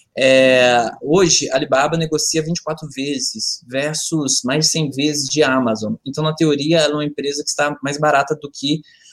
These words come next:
a, a Amazon. Agora, a gente colocando a Alibaba versus os pares, é, chineses, né, ou seja, o, o mercado que compete ali dia a dia com ela,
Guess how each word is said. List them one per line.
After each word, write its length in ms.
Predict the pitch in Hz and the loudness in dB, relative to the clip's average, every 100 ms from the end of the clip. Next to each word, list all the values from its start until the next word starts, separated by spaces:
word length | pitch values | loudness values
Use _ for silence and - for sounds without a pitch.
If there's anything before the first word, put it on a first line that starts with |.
| _ | _
a, 200 | 127 131 - | -4 -4 2
a 200 | 156 143 | 2 4
Amazon. 400 | 127 110 107 98 _ - | 4 2 0 -6 _ -8
Agora, 260 | 135 180 | 0 2
a 20 | 202 | 2
gente 180 | 196 | -2
colocando 640 | - 185 180 180 185 180 - | 0 0 2 0 0 0 0
a 60 | 165 | 0
Alibaba 420 | 165 151 135 135 | 2 2 2 2
versus 540 | 156 165 165 160 156 - | 2 0 -2 -2 -2 -4
os 140 | - | -4
pares, 760 | - 180 175 131 123 - - - | -2 0 0 0 0 0 0 -2
é, 160 | 117 113 | -6 -4
chineses, 560 | - 127 170 156 117 | -2 2 2 2 0
né, 100 | 127 | 0
ou 60 | 151 | 0
seja, 240 | 143 127 135 | 0 -2 -2
o, 280 | 123 117 - | -2 -2 0
o 40 | |
mercado 400 | 127 127 135 135 | 0 2 0 0
que 100 | - | -2
compete 640 | - 117 127 120 - 120 - - - - | -4 -2 0 0 -2 -4 -8 -20 -16 -4
ali 180 | 117 127 | -2 0
dia 180 | 135 123 | 2 0
a 40 | |
dia 160 | 120 117 | 0 -2
com 200 | 117 123 | 0 2
ela, 320 | 165 147 | 4 2